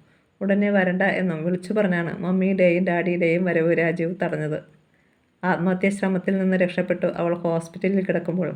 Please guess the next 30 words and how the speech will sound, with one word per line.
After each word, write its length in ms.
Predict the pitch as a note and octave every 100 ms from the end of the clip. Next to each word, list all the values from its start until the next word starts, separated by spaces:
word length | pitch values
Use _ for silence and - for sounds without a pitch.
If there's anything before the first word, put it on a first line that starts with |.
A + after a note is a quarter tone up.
| -
മമ്മിയും 360 | F3+ G3 G3+ G#3
ഡാഡിയും 340 | F#3 F3 F3+
വന്നാലുള്ള 380 | F#3+ E3+ E3 E3+
സ്ഥിതി 300 | F3 E3 F3
എന്തായിരിക്കും?" 540 | D#3+ D3+ D3+ D3+ D3+ C#3+ - _ _ _ _ _ _ _ _
"സാരമില്ല, 480 | G3+ F#3+ F#3+ E3+ D3 - -
രണ്ടോ 280 | F3 F#3+ F#3
മൂന്നോ 280 | F#3+ F3+ F#3+
ആഴ്ച 240 | F3 F3
കഴിയുമ്പോൾ 360 | F#3 F3 F3+ - E3+
മമ്മിക്ക് 360 | E3+ E3+ F3+
വന്ന് 200 | F3+ F3 F3
ദീപ്തിയെ 320 | D3+ E3+ F3
കാണാം. 320 | E3+ D3+ - - _ _ _ _ _ _ -
ആ 80 | G3 G3+
അവസ്ഥയിൽ 440 | F#3+ - F#3+ G3+
അവൾക്ക് 260 | F#3 F3+ G3
ആരെയും 360 | F3+ E3+ F3 F#3
ഫേസ് 320 | F3+ F3 F3
ചെയ്യാൻ 240 | G3 F#3+ G3
വയ്യെന്ന് 300 | F3 E3+ F3+
പറഞ്ഞതുകൊണ്ടല്ലേ?" 760 | F#3 D#3 F3 F3 F#3 D3+ C#3+ A#2 - _ _ _ _ _ _ _
അല്പനേരം 500 | G3+ G3+ G3+ F#3+ F#3
കൂടി 140 | F3+ F#3+
സംസാരിച്ചിട്ടാണ് 760 | F#3+ F3 F#3 F3 F#3 F3+ D#3 -
രാജീവ് 360 | E3 E3 E3+ F3
ഫോൺ 240 | E3+ D#3+ E3+
വച്ചത്. 320 | E3 D3 D3+ - _ _ _ _
പിറ്റേന്ന് 340 | G3 G3 G3 G3
കാലത്ത് 360 | F#3+ E3+ F3+